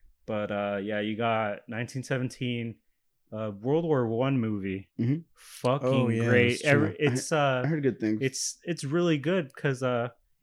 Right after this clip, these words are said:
Speaker 1: it's, it's done in the style of, like, one take movies.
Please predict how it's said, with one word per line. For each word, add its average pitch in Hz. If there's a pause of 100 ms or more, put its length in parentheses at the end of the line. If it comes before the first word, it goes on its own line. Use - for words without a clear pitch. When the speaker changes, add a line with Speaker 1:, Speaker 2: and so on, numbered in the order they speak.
(140)
Speaker 1:
it's, - (140)
it's 139
done 143
in 170
the 165
style 147
of, 143
like, 131
one 131
take 143
movies. 165